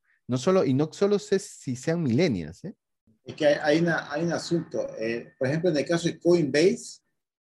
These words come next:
Speaker 2: no te requiere un Social Security no-, norteamericano para que abras una cuenta. Lo que sí te pide, por ejemplo, eh, hay una, hay otro, hay otro app que se llama esto, Holly-, ah, no, Hollywood, Robinhood, que también compras esto, stocks aquí.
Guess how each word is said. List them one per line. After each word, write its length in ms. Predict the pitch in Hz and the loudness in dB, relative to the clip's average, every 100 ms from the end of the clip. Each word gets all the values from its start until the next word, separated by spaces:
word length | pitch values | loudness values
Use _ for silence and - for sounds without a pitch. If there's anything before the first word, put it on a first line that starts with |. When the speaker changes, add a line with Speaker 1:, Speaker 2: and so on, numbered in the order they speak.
| _ - | _ 0
Speaker 2:
no 180 | 175 | 0
te 120 | 185 190 | 2 2
requiere 560 | 151 - 175 165 135 | 0 2 2 4 2
un 400 | 117 143 151 147 | 2 -2 -2 -4
Social 340 | - 170 165 147 | -2 -2 0 -6
Security 560 | 135 - 156 147 139 | -8 0 2 2 0
no-, 160 | 120 117 | -2 -4
norteamericano 760 | 120 117 117 117 143 147 147 | -4 -6 -8 -6 -2 -2 -2
para 240 | - 120 113 | -2 -2 -2
que 100 | 127 | -2
abras 260 | 131 123 | -2 -2
una 100 | 127 | -8
cuenta. 460 | - 175 127 - - _ _ _ _ | 0 2 2 -2 -18 _ _ _ _
Lo 160 | 143 139 | -2 -2
que 100 | 131 | -2
sí 140 | 190 | -4
te 200 | 196 202 185 | 2 2 4
pide, 340 | 175 190 185 | 6 8 6
por 160 | 170 147 | 4 0
ejemplo, 560 | 147 165 165 180 170 | 2 0 6 6 8
eh, 180 | 147 135 | 4 2
hay 160 | 147 170 | 2 2
una, 200 | 185 170 | 2 -2
hay 160 | 151 165 | -2 -2
otro, 360 | 160 160 143 - | -2 -2 -2 -2
hay 140 | 139 156 | -2 0
otro 300 | 160 151 131 | 0 -2 0
app 200 | 156 160 - | -2 -2 -14
que 60 | 127 | -10
se 140 | 139 | -6
llama 200 | 147 147 | -4 -4
esto, 400 | 131 - 127 123 - | -6 -8 -6 -6 2
Holly-, 280 | 190 165 - | 2 2 -6
ah, 200 | 131 131 156 | -8 -8 -6
no, 60 | |
Hollywood, 380 | 139 143 123 - _ 135 | -4 -2 -4 -8 _ 2
Robinhood, 580 | 185 226 165 135 117 - - _ _ _ _ | 4 4 2 2 0 -2 -20 _ _ _ _
que 120 | 135 | -6
también 280 | 135 160 185 | 0 2 2
compras 400 | 208 185 190 165 | 0 2 2 0
esto, 420 | 160 - 151 143 139 | -4 -2 2 4 4
stocks 640 | - 190 160 - - - _ _ | -2 -2 -2 -4 -20 -20 _ _
aquí. 340 | - 131 - | -12 -10 -10